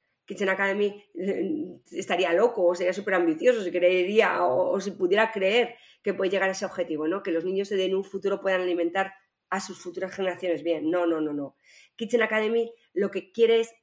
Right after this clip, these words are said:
ayudar a esto y ayudar a toda la sociedad a esto, ¿no? Eh, papis, coles, eh, estamentos sociales. Por eso es tan importante que padres y profes, que somos los que estamos de la mano,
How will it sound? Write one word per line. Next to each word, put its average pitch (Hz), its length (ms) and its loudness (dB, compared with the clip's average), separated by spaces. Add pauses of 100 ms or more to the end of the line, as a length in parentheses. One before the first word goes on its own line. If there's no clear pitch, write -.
(120)
ayudar 208 840 2
a 160 160 -4
esto 156 340 -8
y 165 80 0
ayudar 180 440 0
a 180 400 0
toda 269 380 2
la 156 140 -4
sociedad 160 560 -8
a 147 140 -12
esto, 151 380 -14
¿no? 185 220 -6 (460)
Eh, 165 520 -4
papis, 185 720 -6
coles, 180 880 -4
eh, 175 340 -2
estamentos 175 500 -8
sociales. 165 720 -8 (480)
Por 208 100 2
eso 240 120 0
es - 60 -10
tan 262 120 2
importante 196 760 -2
que 175 340 -6 (180)
padres 214 720 0
y 208 220 -6
profes, 220 520 2
que 180 100 -12
somos 202 300 -4
los 190 140 -6
que 196 100 -16
estamos 190 320 -6
de 180 100 -2
la 170 100 -2
mano, 214 380 0